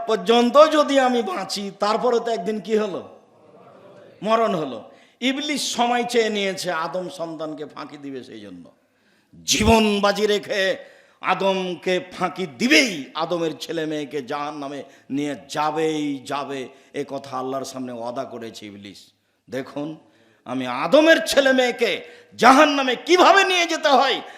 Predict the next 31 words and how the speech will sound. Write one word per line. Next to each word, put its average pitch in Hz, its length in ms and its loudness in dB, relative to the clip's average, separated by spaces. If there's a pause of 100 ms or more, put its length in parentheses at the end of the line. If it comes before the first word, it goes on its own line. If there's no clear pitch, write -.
আমি 247 200 2
দেখে 370 440 10
ছেড়ে 359 280 10
দিব, 370 160 4 (480)
আমি 254 260 2
একাই 381 400 12
জাহান্নামে 339 600 8
যাব, 320 200 6 (520)
ওদেরকে 254 460 6
নিয়েই 277 500 6
যাব, 254 280 2 (160)
আমি 226 160 -2
ওদেরকে 190 480 -4
নিয়েই 277 480 2
যাব, 214 200 0
ওদেরকে 196 440 -6
আমি 175 160 -8
নিয়েই 185 440 -8
যাব, 170 340 -6 (260)
আপনি 156 260 -8
আমাকে 156 340 -10
কিয়ামত 156 440 -8 (100)
পর্যন্ত 143 360 -12
বাঁচার 131 360 -12
সুযোগ 120 420 -16
দেন।" 107 200 -14 (320)
আল্লাহ 120 240 -12
বললেন, 110 260 -14
"ঠিক 107 240 -20
আছে, 98 180 -16
দিলাম, 85 340 -20